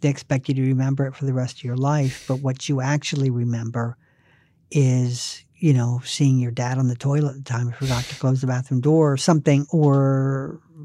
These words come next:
you know, I remember seeing a, a, a, a snake swallow a toad in our driveway. Like, that I'll never forget. But then my parents are like, "Remember we took you to see?" It's like, "No, I don't have any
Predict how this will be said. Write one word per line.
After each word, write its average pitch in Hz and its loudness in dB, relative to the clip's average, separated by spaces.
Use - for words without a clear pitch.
you 185 6
know, 143 6
I 143 4
remember 147 6
seeing 147 4
a, 147 -2
a, - -2
a, 147 -2
a 143 -4
snake 156 0
swallow 135 0
a 135 -4
toad 139 -2
in 143 2
our 135 4
driveway. 127 -6
Like, 127 -4
that 156 -4
I'll 135 -2
never 131 0
forget. 147 -4
But 135 -8
then 135 -2
my 131 -2
parents 135 -4
are 139 -2
like, 131 -6
"Remember 214 -2
we 254 -8
took 175 -12
you 202 -2
to 180 -4
see?" 175 -2
It's 147 -8
like, 143 -8
"No, 147 -2
I 135 0
don't 131 -2
have 135 -4
any 131 -2